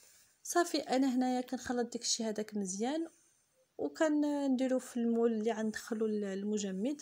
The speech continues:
و-، والشكل الاخر كنضيف له ياغورت طبيعي، آه، فاني، وكنضيف، آه، لوغو ديال الفاني، وكنحركهم مزيان،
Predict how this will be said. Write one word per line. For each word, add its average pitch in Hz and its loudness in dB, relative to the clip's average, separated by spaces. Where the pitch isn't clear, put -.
و-، 226 2
والشكل - -2
الاخر 269 2
كنضيف 277 0
له 254 4
ياغورت 240 2
طبيعي، 240 2
آه، 208 2
فاني، 254 4
وكنضيف، 240 0
آه، 208 -4
لوغو 233 0
ديال 214 0
الفاني، 208 0
وكنحركهم 254 -2
مزيان، 220 0